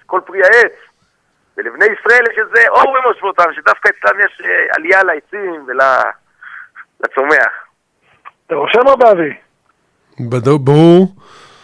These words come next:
Speaker 3: אני מודה ל-, מודה לריבונו של, של עולם שיש צדיקים כמו תמר ובנימין, אה, גואל שדואגים שהכל מוקלט <laughs> ולוקחים את הכל ושמו אותו בספוטיפיי.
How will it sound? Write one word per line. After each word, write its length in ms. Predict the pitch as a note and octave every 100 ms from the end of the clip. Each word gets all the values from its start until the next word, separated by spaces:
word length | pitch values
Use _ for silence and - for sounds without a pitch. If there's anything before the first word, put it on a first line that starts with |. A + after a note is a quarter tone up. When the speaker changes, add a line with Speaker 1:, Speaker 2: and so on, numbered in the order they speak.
| _ _ _ -
Speaker 3:
אני 80 | A#2+
מודה 260 | B2+ C3 E3
ל-, 160 | F3 D#3
מודה 260 | C#3+ C#3
לריבונו 400 | F3 F3+ D3+ E3
של, 120 | D#3 D#3+ D#3+ E3 D3
של 200 | - C#3+
עולם 260 | D3 E3
שיש 220 | C#3+ D3+ C3
צדיקים 420 | D3 B2+ B2 D3+
כמו 160 | D3
תמר 400 | C3 C3+ C3 D#3 D#3
ובנימין, 640 | B2+ B2+ B2+ C3 C#3+ C#3+ C#3
אה, 320 | C3+ B2+ B2+ A#2+
גואל 300 | B2+ C3+ C#3+
שדואגים 1120 | - C3+ B2+ B2 B2 B2 A#2+ A2+ B2 B2 D3+
שהכל 360 | C#3+ C3+ A#2+ D3+
מוקלט 520 | C#3+ B2 C#3 D#3 D#3+ C#3+
<laughs> 60 | B2+
ולוקחים 300 | E3+ C#3+ D#3
את 60 | C#3+
הכל 300 | C3+ D3 E3+ D#3+
ושמו 240 | C3+ C#3+ D3
אותו 200 | C3+ C3+
בספוטיפיי. 600 | B2+ - C3+ B2 G#2